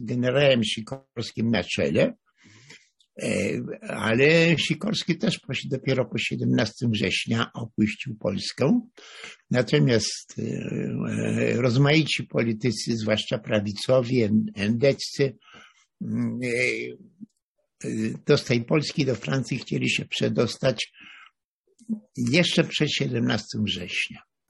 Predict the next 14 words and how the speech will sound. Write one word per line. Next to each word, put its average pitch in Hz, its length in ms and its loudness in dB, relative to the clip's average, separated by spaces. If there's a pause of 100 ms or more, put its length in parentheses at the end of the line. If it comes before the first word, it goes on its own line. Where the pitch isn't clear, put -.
(580)
E, - 1300 -6 (140)
kiedy 143 280 6
wojna 139 400 4
trwała 160 500 4
i 156 160 2
kiedy 139 420 0 (1400)
nic 185 420 6
nie 160 160 8
zapowiadało, 143 920 2
że 135 220 -4
zostaniemy 123 680 2
zaatakowani 110 880 0
ze 98 80 -2
wschodu. - 440 -8